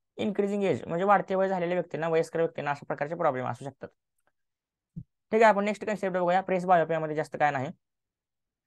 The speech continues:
आता आपल्याला बघायचं आहे कॉन्व्हेक्स लेन्स आणि कॉन्केव्ह लेन्सचे युजेस काय आहेत बघायचे आहेत. आता हे जे कॉन्केव्ह लेन्स आहे, कॉन्केव्ह लेन्सचे युजेस काय आहेत? आता हे कॉन्केव्ह लेन्स आपण कुठं कुठं वापरतो? मेडिकल इक्विपमेंट,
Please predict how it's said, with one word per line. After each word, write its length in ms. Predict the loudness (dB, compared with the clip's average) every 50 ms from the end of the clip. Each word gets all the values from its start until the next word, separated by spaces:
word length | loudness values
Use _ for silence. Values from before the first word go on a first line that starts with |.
| 2
आता 160 | 4 6 8
आपल्याला 260 | 6 6 6 4 4 4
बघायचं 280 | 6 4 4 4 2
आहे 200 | 0 0 0 -2 0
कॉन्व्हेक्स 360 | 2 2 2 2 0 -4 -4 -4
लेन्स 260 | -4 -4 -4 -4 -6 -6 -6 -4
आणि 300 | -4 -4 -2 -4 -4 -6 -2 2
कॉन्केव्ह 340 | 4 4 4 2 0 0
लेन्सचे 260 | 0 0 -2 -2 -2 0
युजेस 280 | 0 0 -2 -2 0
काय 120 | 2 4 4
आहेत 120 | 4 2
बघायचे 300 | 0 0 -2 -2 -2 -4
आहेत. 80 | -8 -10 -10 _ _ _ _ 0
आता 140 | 0 2 2
हे 100 | 2 2
जे 80 | 2
कॉन्केव्ह 400 | 4 4 4 2 2 2 0 0
लेन्स 200 | 2 0 -2 -2
आहे, 160 | -2 -2 -4 -6 _ _ _
कॉन्केव्ह 320 | 2 2 2 2 2 2 2
लेन्सचे 220 | 2 0 0 -2
युजेस 260 | -2 0 -2 -2 0
काय 120 | 2 2 2
आहेत? 100 | 2 0 -4 _ _ _
आता 120 | -2 0 0
हे 60 | 2
कॉन्केव्ह 320 | 2 2 2 2 0 -2
लेन्स 160 | -2 0 0 0
आपण 180 | 0 0 -2
कुठं 160 | -4 -4 -2
कुठं 140 | -2 2 4
वापरतो? 320 | 4 4 4 2 0 -2 -2
मेडिकल 360 | -2 0 0 0 0 0 0
इक्विपमेंट, 600 | 0 0 -2 -4 -2 -4 -4 -4 -4 -6 -6